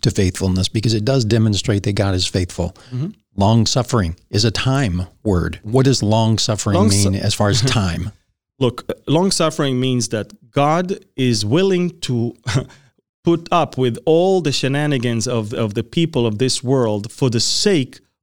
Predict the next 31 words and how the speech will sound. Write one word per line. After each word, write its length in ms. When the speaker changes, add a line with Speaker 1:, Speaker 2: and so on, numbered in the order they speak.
Speaker 2:
of 120
that 160
lost 280
sheep. 340
And, 260
and 300
that's 280
long 180
suffering. 500
That, 240
that's, 280
he 180
is 140
willing 680
to 100
be 120
mocked 560
and 180
ridiculed 840
a 60
little 280
longer 440
if 240
it 180
means 640
that 160
more 260
people 340
might 240
get 220
to 180